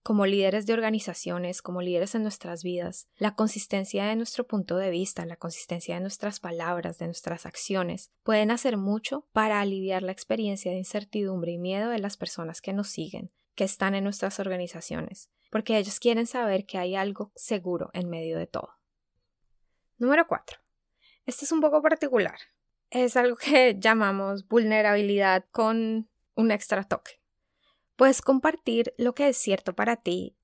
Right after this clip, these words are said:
sin tener que estar en lo cierto? ¿Puedes ser vulnerable y no esperar que la gente esté de acuerdo contigo? ¿Puedes estar dispuesta a ser auténtica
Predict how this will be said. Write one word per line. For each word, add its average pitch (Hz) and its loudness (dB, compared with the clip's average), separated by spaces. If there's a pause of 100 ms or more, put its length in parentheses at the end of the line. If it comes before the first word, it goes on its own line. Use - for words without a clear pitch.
sin 240 4
tener 190 2
que 185 -8
estar 196 0
en 233 0
lo 247 0
cierto? 226 -4 (640)
¿Puedes 269 8
ser 269 4
vulnerable 233 2
y 240 4
no 226 6
esperar 202 -2
que 226 -6
la 240 -2
gente 254 -2
esté 196 -4
de 190 -2
acuerdo 190 -2
contigo? 214 -4 (680)
¿Puedes 240 6
estar 269 2
dispuesta 220 0
a 208 -6
ser 214 2
auténtica 220 0